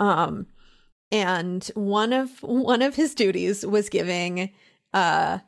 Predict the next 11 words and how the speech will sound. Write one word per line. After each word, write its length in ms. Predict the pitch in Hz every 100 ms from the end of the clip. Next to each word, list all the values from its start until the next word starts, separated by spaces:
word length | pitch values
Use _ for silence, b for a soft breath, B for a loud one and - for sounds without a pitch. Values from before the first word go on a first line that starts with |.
| -
keys 320 | 262 240 233
to 80 | 226
the 100 | 302
city 480 | - 403 220 202 - _
when 520 | 220 277 285 254 285 -
big 220 | 226 214
names 340 | 220 233 226 247
would 140 | 247
come 180 | - 214
to 100 | 196
town. 480 | 214 - 311 254 294